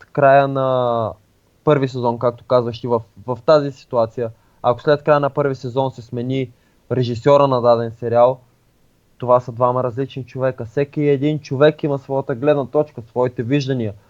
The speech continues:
а, своето разбиране за света, то тогава сериала вече ще е съвсем друг.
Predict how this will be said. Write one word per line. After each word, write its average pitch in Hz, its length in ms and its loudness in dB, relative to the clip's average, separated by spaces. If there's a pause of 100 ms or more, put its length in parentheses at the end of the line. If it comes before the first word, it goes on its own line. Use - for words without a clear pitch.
(240)
а, 120 440 6
своето 143 440 2
разбиране 139 480 2
за 120 120 -8
света, 131 420 -4 (840)
то 127 180 -4 (120)
тогава 131 420 4
сериала 131 400 0
вече 127 260 -4
ще - 180 -6
е 123 60 -4
съвсем 120 440 -6
друг. 113 340 -8